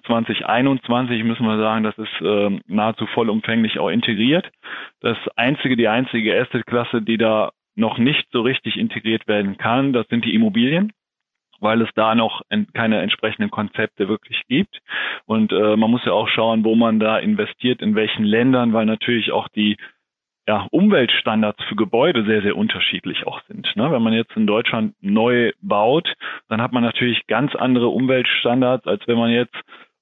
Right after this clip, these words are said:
irgendwo im Süden neu baut, weil man auch vielleicht gar nicht solche Isolierung und so weiter braucht, vielleicht auch gar keine Umweltzertifizierung oder Auszeichnungen gibt,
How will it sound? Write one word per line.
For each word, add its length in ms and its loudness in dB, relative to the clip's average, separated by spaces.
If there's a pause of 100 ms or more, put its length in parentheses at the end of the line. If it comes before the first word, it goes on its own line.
(100)
irgendwo 420 2
im 180 2
Süden 340 4
neu 260 2
baut, 380 -2
weil 120 0
man 180 2
auch 160 -2 (240)
vielleicht 260 -2
gar 120 0
nicht 120 0
solche 220 -4
Isolierung 500 -2
und 140 -4
so 80 -12
weiter 320 -2
braucht, 440 0
vielleicht 320 -2
auch 220 -4
gar 160 -2
keine 240 -4
Umweltzertifizierung 1080 -2
oder 180 2
Auszeichnungen 800 -2
gibt, 320 -2